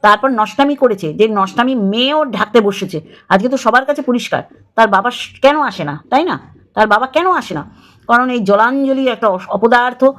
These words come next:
অমাবস্যার জন্যে, মানে এই বয়সেও নষ্টামি, যে তরফ থেকে হোক, নষ্টামি তো হয়েছে বন্ধুরা, যেটা মেয়ে ঢাকছে, মেয়েটা কিন্তু এটা ঢাকেনি, এরা open to, মানে পরে আমরা জেনে গেছি। তাহলে এই ফ্যামিলি মানে below the belt, মানে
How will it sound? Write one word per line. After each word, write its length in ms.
অমাবস্যার 520
জন্যে, 240
মানে 160
এই 120
বয়সেও 380
নষ্টামি, 380
যে 140
তরফ 260
থেকে 240
হোক, 160
নষ্টামি 320
তো 100
হয়েছে 200
বন্ধুরা, 300
যেটা 220
মেয়ে 220
ঢাকছে, 420
মেয়েটা 300
কিন্তু 240
এটা 200
ঢাকেনি, 520
এরা 300
open 320
to, 100
মানে 220
পরে 340
আমরা 180
জেনে 220
গেছি। 300
তাহলে 140
এই 320
ফ্যামিলি 600
মানে 340
below 300
the 120
belt, 300
মানে 180